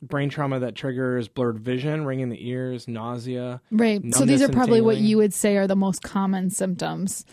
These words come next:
Speaker 1: Yeah. So some of the most common symptoms post-car accident, the first symptom that's really common, especially in, in one that's not considered like a, you know, it's not a seventy mile an hour or high impact, um, that, that ten to fifteen mile an hour fender bender is the person gets out of the car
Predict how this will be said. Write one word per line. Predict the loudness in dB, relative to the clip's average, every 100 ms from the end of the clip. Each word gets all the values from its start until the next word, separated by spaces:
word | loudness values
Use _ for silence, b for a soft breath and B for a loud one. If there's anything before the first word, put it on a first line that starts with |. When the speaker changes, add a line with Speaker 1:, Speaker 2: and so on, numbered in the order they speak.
| b b b b b
Speaker 1:
Yeah. | 0 0
So | 0 0 0 0
some | 0
of | 2
the |
most | 2 0
common | 2 2 2 0
symptoms | 0 -2 0 0 0 -2
post-car | -4 -4 -4 -2 0 0
accident, | -2 -4 -8
the |
first | -10 0 2 2 0
symptom | -2 0 -2 -2 b b b -6
that's | -4 0
really | 0
common, | 0 -2 -2 -2
especially | -2 -2 -2 -2
in, | -2
in | -2 -2 -2 0
one | 0 0
that's | -2 -4
not | -6 -4
considered | -8 -6 -6 -4
like | -6
a, | -6
you | -8
know, | -6
it's | -6
not | -8
a |
seventy | -4 0 0
mile | 2 2
an | 2
hour | 2 0
or | -2
high | -2 -2
impact, | -2 -2 0 -2 -4 b b b b b b -4
um, | -2 0 -2 -4
that, | -4 -4 -4
that | -4 -4 -6
ten | -2 0 0
to |
fifteen | 0 -2 -2 -2 0
mile | 0 0
an |
hour | 0 -2
fender | -2 -2 0
bender | 0 -2 -2
is | -4
the |
person | -4 -4 -2
gets | -4 -2
out | -4
of |
the | -4
car | -8 -4 -2 -2 -4